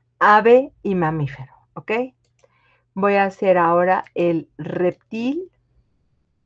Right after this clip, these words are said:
Es una clase normal. Reptil. Voy a decir re-, lo mismo que he hecho con los anteriores. Reptil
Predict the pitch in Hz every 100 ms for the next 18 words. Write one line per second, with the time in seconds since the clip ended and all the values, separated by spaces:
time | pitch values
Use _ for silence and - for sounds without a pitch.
0 | _ _ _ _ _ _ _ _ _ _
1 | _ _ _ _ 185 - 190 160 - 214
2 | 226 262 - 359 - _ _ _ _ _
3 | 180 175 185 190 226 359 - _ _ _
4 | _ - - _ - - 175 170 - _
5 | - 233 269 403 _ _ _ _ _ -
6 | - _ _ _ _ _ _ _ _ _
7 | _ _ _ _ _ _ _ _ - 180
8 | 175 175 185 170 175 - 180 180 190 240
9 | 320 320 311 285 202 196 247 - 190 180
10 | 180 175 180 190 226 285 285 - 180 185
11 | 190 196 - 220 214 208